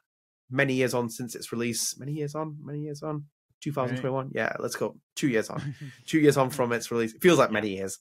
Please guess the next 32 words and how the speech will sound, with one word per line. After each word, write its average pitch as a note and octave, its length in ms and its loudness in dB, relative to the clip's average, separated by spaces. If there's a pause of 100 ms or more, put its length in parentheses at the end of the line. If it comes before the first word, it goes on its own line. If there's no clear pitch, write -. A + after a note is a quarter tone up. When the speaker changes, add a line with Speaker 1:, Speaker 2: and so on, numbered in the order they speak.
Speaker 1:
I've - 180 -18
aged A#2 240 4
Speaker 2:
It A#2+ 40 -4
Speaker 1:
many G#2 120 0
Speaker 2:
has G#2 120 -4
Speaker 1:
years. E2+ 220 -4 (440)
Speaker 2:
been. B2+ 80 6
Speaker 1:
Um, A#2 280 2 (880)
you C3+ 120 4
know, A#2+ 120 6
let C#3 160 6
us C3+ 100 -2
know D3 120 4
what C3+ 140 6
you B2 60 -8
think C3+ 140 -2
about A#2+ 140 0
True C3 140 -4
Colours. C3 180 2
Have G#2 120 -8
you G#2+ 100 -8
revisited A#2+ 540 -4
it? B2 260 0
Have A2+ 100 -16
you G#2+ 100 -14
played A2+ 320 -2
it? A#2 200 -2
Do A2 100 -10
you G2 60 -8
agree B2 220 -2
with A#2+ 120 -4
us? B2+ 280 -6